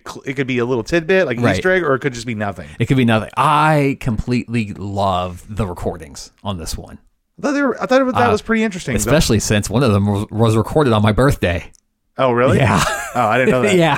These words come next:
Speaker 1: That's cool.
Speaker 2: <laughs> I'm not that old, but it
Speaker 1: You're
Speaker 2: was
Speaker 1: from
Speaker 2: the day.
Speaker 1: nineteen twenty? Wow.
Speaker 2: <laughs> Yeah, and I wasn't from the nineteen thirties. Um, I like that, uh, kind of, I guess it was subtle callback,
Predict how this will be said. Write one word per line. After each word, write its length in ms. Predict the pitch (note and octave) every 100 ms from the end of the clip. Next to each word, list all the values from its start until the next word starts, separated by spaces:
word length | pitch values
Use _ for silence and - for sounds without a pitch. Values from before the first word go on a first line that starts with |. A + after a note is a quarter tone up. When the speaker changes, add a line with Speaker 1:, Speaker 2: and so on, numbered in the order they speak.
| - E3+ -
Speaker 1:
That's 180 | A#2+ -
cool. 240 | A#2+ G#2+ - - - -
Speaker 2:
<laughs> 420 | - - - - -
I'm 100 | D3
not 180 | D#3+ -
that 140 | G#2
old, 380 | E3+ G#2+ D#2+ - - _ _ - - -
but 340 | A#2 A#2+ G#2
it 40 | B2+
Speaker 1:
You're 80 | B2
Speaker 2:
was 120 | A2+
Speaker 1:
from 80 | -
Speaker 2:
the 140 | G2+
day. 220 | A#2 C3 G#2+
Speaker 1:
nineteen 0 |
twenty? 220 | F#2+ -
Wow. 220 | A#2+ C#3
Speaker 2:
<laughs> 40 | D3+
Yeah, 140 | A#2+
and 120 | A2
I 100 | -
wasn't 280 | D3 C#3+ B2+
from 140 | D3+ C3
the 60 |
nineteen 280 | A2+ G2+ G2+
thirties. 340 | A#2+ G#2+ F2+ - - - -
Um, 520 | B2 G#2+ G2 G2 A2+ -
I 80 | C3
like 220 | C#3+ D#3+
that, 340 | D3 B2+ A2+
uh, 400 | A2+ G2 E2 E2 F#2 - _ - _ _ -
kind 380 | - B2+ C3 B2+
of, 540 | A2 G2 F#2+ F#2+ -
I 100 | -
guess 320 | B2+ C#3+ G#3 -
it 60 |
was 120 | E3 -
subtle 280 | - C3 C3
callback, 760 | - F2+ F#2+ F2+ E2+ F2 -